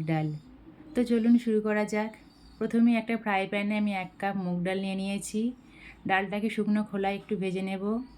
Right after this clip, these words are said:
নাড়াচাড়া করে ভেজে নেওয়া হয়ে গেলে এটা একটা পাত্রের মধ্যে ঢেলে নেব। তিন থেকে চারবার ভালোভাবে ধুয়ে নিয়ে একটা পরিষ্কার পানিতে ভিজিয়ে রাখবো কিছুক্ষণ। এদিকে আমি দুটো মাছের মাথা নিয়ে ছোট ছোট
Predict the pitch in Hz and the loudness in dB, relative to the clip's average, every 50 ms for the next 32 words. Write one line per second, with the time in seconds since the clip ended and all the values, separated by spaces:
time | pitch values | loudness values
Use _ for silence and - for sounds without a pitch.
0 | - - - - - - - - - - - - - - - - - - - - | -20 -20 -20 -20 -20 -20 -20 -20 -20 -20 -20 -20 -20 -20 -20 -20 -20 -20 -20 -20
1 | - - - - - - - - - - - - 208 202 202 202 202 208 208 208 | -20 -20 -20 -20 -20 -20 -20 -20 -20 -12 -6 -4 -2 0 0 0 0 0 0 -2
2 | 202 202 214 214 208 175 196 190 185 196 196 196 202 208 208 202 190 190 190 196 | 0 0 0 0 0 0 -2 -2 0 -2 -2 0 0 0 0 0 0 0 -2 -2
3 | 196 202 208 220 247 262 269 - 202 - 202 196 190 - 208 208 - 202 185 180 | 0 0 2 2 2 0 0 -2 -2 0 -2 -2 0 -2 -6 -2 0 -2 -2 -2
4 | - - 202 208 214 214 214 208 214 185 175 190 185 190 190 196 202 202 202 202 | -2 -4 -2 0 2 2 2 0 -2 -2 -2 -4 -4 -2 -2 -2 -2 -2 0 0
5 | 214 233 247 262 - - - - - - - - - - - - - - - 233 | 0 0 0 -2 -6 -18 -20 -20 -20 -20 -20 -20 -20 -20 -20 -20 -18 -2 2 4
6 | 233 233 233 226 233 226 240 247 247 - 208 190 190 190 185 196 202 214 226 240 | 6 6 6 6 4 0 0 0 0 0 0 2 2 0 0 0 0 0 0 -2
7 | - - - - - - - - 175 185 196 202 202 214 214 226 226 170 170 175 | -4 -10 -20 -20 -20 -18 -8 -4 -2 0 2 2 2 2 4 2 2 0 0 -2
8 | 190 190 196 196 208 214 202 - 208 202 - 185 190 175 175 - 208 208 202 - | 0 0 2 2 0 0 0 -4 -6 -6 -2 -2 -2 -2 -2 -4 -4 -4 -4 -4
9 | 185 175 170 180 175 175 214 214 175 170 185 170 175 196 190 190 190 190 185 180 | -4 -2 -2 -2 -2 -2 -2 -2 -2 -2 -2 -2 0 0 0 0 0 0 0 -2
10 | 190 208 214 214 - - - - - - - 165 - 202 196 202 - - 208 214 | -2 -4 -4 -4 -8 -20 -20 -20 -20 -16 -14 -6 -4 -4 -4 -4 -2 0 4 6
11 | 233 254 262 262 - - - - - - - - - - - - - - - - | 6 4 4 2 -8 -18 -20 -20 -20 -20 -20 -20 -20 -20 -20 -20 -20 -20 -20 -16
12 | - - 208 214 240 220 247 240 247 254 240 214 - 247 233 226 202 196 - 233 | -6 -2 2 2 4 4 6 6 6 6 4 2 2 2 2 2 2 0 0 0
13 | 226 220 202 185 180 - 208 214 214 214 220 233 247 254 254 - - - - - | 0 2 0 0 0 0 0 2 2 2 4 4 2 2 0 -6 -20 -20 -20 -10
14 | - 208 208 208 214 | -6 -4 0 0 0